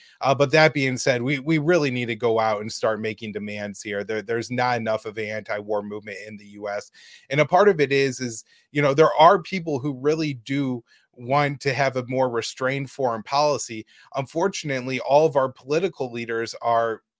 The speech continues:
all hogs. And so, you, you know, even when we're presented with choices for the upcoming election, there's not a single candidate who is calling for with, you know, ending U S support for Israel. That's,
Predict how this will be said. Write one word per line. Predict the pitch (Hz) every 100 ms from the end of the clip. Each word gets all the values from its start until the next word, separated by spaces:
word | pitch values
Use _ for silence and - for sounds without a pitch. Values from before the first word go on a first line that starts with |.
| _
all | 123 131 127
hogs. | 120 143 123 92 -
And | 113
so, | 110 131 120 123 _ - _
you, | 127 135
you | 143
know, | 139 123 107
even | 147 143 139
when | 139 135
we're | 123
presented | - 117 135 135
with | 120 120
choices | 143 143 143 120
for | 123
the | 117 117
upcoming | 127 - 127 117
election, | 110 107 151 - - 107 104 _ _
there's | - 143 131
not | 156 139
a | 127
single | - 165 147
candidate | 139 151 160 147 123 120 117
who | 123 123
is | 120
calling | - 131 135 127
for | 117 131 123
with, | 120 110 _
you | - 131
know, | 113 131
ending | 135 131 123
U | 120
S | 113
support | 117 110 120
for | 104 104
Israel. | 117 101 85 82
That's, | 107 104 -